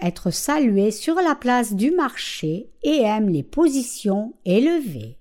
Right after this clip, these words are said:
Ils ont l'air de gens fidèles extérieurement. Je veux dire qu'ils ont l'air d'être fidèles à Dieu, obtenant des positions plus élevées dans le christianisme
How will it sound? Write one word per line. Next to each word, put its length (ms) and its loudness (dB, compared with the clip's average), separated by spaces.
Ils 280 -2
ont 120 2
l'air 340 4
de 160 0
gens 240 -2
fidèles 720 0
extérieurement. 1040 -2
Je 160 -2
veux 240 4
dire 400 0
qu'ils 340 0
ont 120 2
l'air 340 0
d'être 340 -4
fidèles 720 2
à 160 2
Dieu, 540 -2
obtenant 880 6
des 200 0
positions 840 2
plus 380 4
élevées 520 6
dans 160 -2
le 140 0
christianisme 1080 0